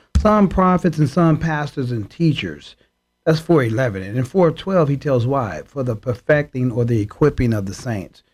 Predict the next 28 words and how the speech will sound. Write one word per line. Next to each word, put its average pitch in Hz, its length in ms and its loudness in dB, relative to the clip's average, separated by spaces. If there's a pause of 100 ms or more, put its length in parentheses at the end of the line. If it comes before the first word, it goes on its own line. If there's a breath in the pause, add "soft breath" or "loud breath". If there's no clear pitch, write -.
(260)
And 143 120 4
again, 185 560 4
the 139 100 2
desire 147 380 2
of 143 80 -2
this 139 140 -2
broadcast, 139 600 -4
Faith 139 260 0
on 123 140 0
Fire, 131 320 0
is 117 160 2
to 120 180 2
equip 160 460 0
the 104 140 -14
saints. 95 500 -10 (320)
So 151 160 2
with 190 240 2
that, 143 220 0
Jesus 160 340 -2
said 143 160 2
he's 139 220 2
given 139 260 2
us 123 140 -2
the - 160 -20
keys. 127 480 2
Those 127 180 4
keys 202 320 2
are 120 220 2